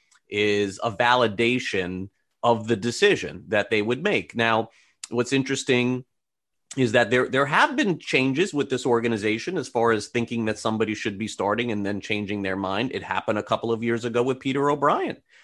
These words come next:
Peter O'Brien was in spring training and he was gonna be the guy, and they went through spring training and Garrett Cooper outperformed, uh, Peter O'Brien. They liked what they saw with that bats, and then they made that quick flip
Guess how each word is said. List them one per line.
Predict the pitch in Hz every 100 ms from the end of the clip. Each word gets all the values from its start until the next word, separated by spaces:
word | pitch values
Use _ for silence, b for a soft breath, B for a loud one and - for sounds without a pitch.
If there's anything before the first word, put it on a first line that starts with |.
| b
Peter | 98 101 110
O'Brien | 101 104 101 110 113
was | 107 101
in | 104
spring | - 101 95
training | 104 120 170 190
and | 95 90
he | 104 104
was | 101 101 98
gonna | 104 101
be | 92 101
the | 92
guy, | 87 98 127 170 214
and | 117 92
they | 92
went | 92 104 -
through | 107 104 104 107 b b b
spring | - - 107
training | 98 120 131 196 214
and | 92 90
Garrett | 101 107 98
Cooper | 120 110 107 107 104 b b b -
outperformed, | 107 117 - 110 - 113 117 113 110 110 107 _ _ _ - -
uh, | 98
Peter | - 123 110
O'Brien. | 104 95 104 113 143 175
They | 101
liked | 92 104 107
what | 98
they | 101
saw | - 107 110
with | 110
that | 104 101
bats, | 135 -
and | 107
then | 104
they | 104
made | 104 107
that | 107 -
quick | - 117 -
flip | 196 269 -